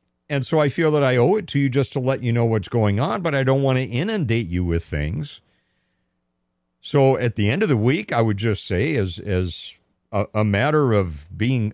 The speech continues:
uplifting and, and saying something positive, the sight in my right eye is now up to about seventy-five percent, and it's healing much quicker than my left eye did,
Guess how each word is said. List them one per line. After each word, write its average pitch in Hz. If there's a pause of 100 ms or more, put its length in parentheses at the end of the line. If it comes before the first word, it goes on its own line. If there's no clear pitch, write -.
uplifting 160
and, 98
and 90
saying 123
something 101
positive, 117 (560)
the 104
sight 117
in 123
my 123
right 120
eye 117
is 196
now 107
up 117
to 123
about 123
seventy-five 147
percent, 156
and 76
it's 78
healing 120
much -
quicker 76
than 85
my 90
left 131
eye 98
did, 113